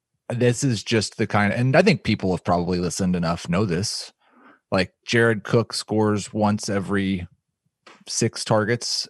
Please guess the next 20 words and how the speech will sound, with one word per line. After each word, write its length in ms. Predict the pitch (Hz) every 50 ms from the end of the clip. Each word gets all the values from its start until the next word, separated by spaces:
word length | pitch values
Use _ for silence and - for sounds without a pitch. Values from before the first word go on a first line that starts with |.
| _
and 520 | - 101 92 90 90 90 90 87 - - - -
no 260 | 107 101 95 98 98
one 240 | 107 110 110 110 104
else 480 | 98 101 110 110 - - - - - - -
in 420 | 110 104 101 101 101 98 101 - - - -
football 400 | - 127 117 - 113 110 113 113
has 140 | 107 104 117
ever 200 | 110 95 104 104
done 220 | 101 107 107 110 113
that, 280 | 120 127 131 104 - _
and 280 | 98 95 95 92 92 85
I'm 160 | 90 98 98
just 240 | 87 101 92 - 104
not 200 | 95 92 - -
going 300 | - 101 101 98 101 92
to 60 | 87
buy 180 | 92 90 90
it. 180 | 101 117 - - _ _
He's 280 | - - 98 95 87 -
got 420 | - 107 98 95 95 - _ -